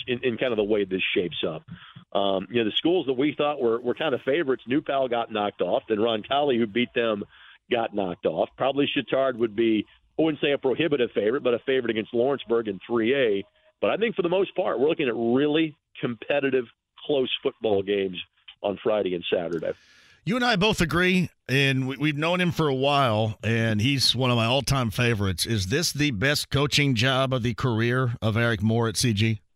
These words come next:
Speaker 1: The only one I would put up there with is the first time he made the state championship game, because that was in his second year. I think he was either five and five or six and five in his first year back in ninety-nine, and then in two thousand, you know, they beat Monty Ben Davis,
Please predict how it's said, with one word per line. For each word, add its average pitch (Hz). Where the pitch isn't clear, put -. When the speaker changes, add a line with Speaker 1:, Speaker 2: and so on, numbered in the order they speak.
Speaker 1:
The 156
only 170
one 165
I 165
would 156
put 160
up 160
there 160
with 156
is 127
the 120
first 151
time 147
he 143
made 139
the 123
state 147
championship -
game, 98
because 101
that 127
was 117
in 117
his 113
second 120
year. 120
I 107
think 127
he 131
was 113
either 110
five 131
and 110
five 123
or 95
six 135
and 131
five 123
in 107
his 101
first 135
year 131
back 120
in 98
ninety-nine, 110
and 110
then 117
in 101
two 120
thousand, 113
you 107
know, 104
they 117
beat 117
Monty 117
Ben 117
Davis, 113